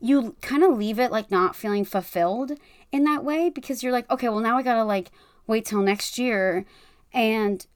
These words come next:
if you were like me, who, like, went in there without knowing that there's a third movie coming out, you're kind of, you kinda just, like, yeah, you just, like, don't feel like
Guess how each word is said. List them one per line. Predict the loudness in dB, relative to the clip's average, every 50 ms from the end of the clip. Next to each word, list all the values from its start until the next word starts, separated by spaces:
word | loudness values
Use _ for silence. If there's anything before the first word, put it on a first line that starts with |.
| _ _ _ _ _ -4
if | -2 0
you | 2 4
were | 6 6
like | 4 4 2
me, | 0 0 0 0
who, | 0 0
like, | 0 0 0 0
went | 0 2 4 4
in | 4 4
there | 4 2 2
without | 2 2 2 2 2
knowing | 2 2 2 2 2 0
that | 0 -2
there's | -2 -4 -4 -4
a | -4
third | -4 -2 -2 -2 0 0
movie | 0 0 0 0 0 0 0 -2 -4
coming | -6 -6 -4 0 0 0
out, | 0 0 -2 -4 -6 -8
you're | -10 -12 -12
kind | -12 -8 -6 -4 -4 -4
of, | -4 -6 -8 _ _ _ _ _ _ _ -20 -20 _ _ _ _
you | -6 -4 -2
kinda | 0 0 0 0 -2
just, | -4 -4 -6 -4 -4
like, | -2 -2 -2 -2 -4 -8 -14 _ _ _ _ _ _
yeah, | -2 0 0 2
you | 0 -2 -2 -4
just, | -4 -4 -4
like, | -4 -6 -2
don't | 0 2 2 2 2 0
feel | -8 -8 -2 0 2 2 2 2 2
like | 2 0 0 -2 -4 -8